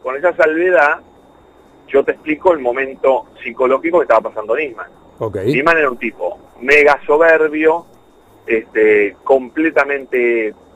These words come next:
Speaker 1: eh, impune y poderoso, ¿no es cierto? Que manejaba millones de dólares en, eh, de plata robada, escondida en sus declaraciones juradas.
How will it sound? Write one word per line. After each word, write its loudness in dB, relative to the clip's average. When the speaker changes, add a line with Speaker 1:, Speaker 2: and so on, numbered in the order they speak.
Speaker 1:
eh, -2
impune -2
y -10
poderoso, 0
¿no -20
es -20
cierto? 0
Que 4
manejaba 2
millones -2
de 4
dólares 2
en, -8
eh, -8
de 0
plata 0
robada, 0
escondida -2
en 2
sus -8
declaraciones -2
juradas. 0